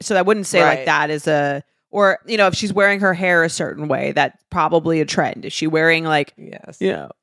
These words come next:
Speaker 1: uh, her, the certain jeans that everyone's wearing? Like, how much of what she's saying is, I think the physical stuff is, like, probably more trends that she doesn't really own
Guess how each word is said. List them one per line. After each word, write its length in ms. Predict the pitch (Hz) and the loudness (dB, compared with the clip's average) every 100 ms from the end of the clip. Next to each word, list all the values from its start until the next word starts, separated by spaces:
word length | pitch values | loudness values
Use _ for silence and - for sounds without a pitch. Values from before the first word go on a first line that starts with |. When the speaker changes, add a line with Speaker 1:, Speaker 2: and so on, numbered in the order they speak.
| - | -4
Speaker 1:
uh, 100 | - - | -2 0
her, 320 | 202 190 165 | 2 2 2
the 140 | - 190 | 0 -2
certain 340 | - 185 190 | 0 0 0
jeans 440 | 170 180 170 151 147 | 0 2 2 0 0
that 100 | 147 | 0
everyone's 420 | 139 131 131 151 | 0 -2 -2 -2
wearing? 440 | 156 98 98 - | 0 2 0 -4
Like, 260 | - 147 - _ | -4 -4 -6 _
how 200 | 190 214 | -4 -2
much 240 | 240 240 233 | 0 0 -2
of 120 | 196 | 0
what 140 | 185 | 0
she's 240 | 180 185 175 | 0 -2 -2
saying 580 | 180 160 156 151 151 147 160 | 2 2 4 2 -2 -4 2
is, 300 | 147 143 - _ | 2 0 -8 _
I 120 | - | 0
think 180 | 294 320 | 0 0
the 80 | 190 | -2
physical 480 | - 220 240 233 240 | 0 0 0 -2 -2
stuff 380 | - 262 262 - | -2 0 0 0
is, 100 | 156 | 0
like, 260 | 151 143 - | 0 0 0
probably 460 | 165 151 165 170 | 0 2 0 0
more 240 | 165 160 160 | 0 0 0
trends 440 | - 147 151 180 | 0 0 0 0
that 140 | 160 | 0
she 180 | - - | 0 -2
doesn't 320 | 135 151 151 - | 0 0 -2 -2
really 280 | 143 113 - | 0 0 0
own 480 | 151 135 156 180 | 0 0 -2 -6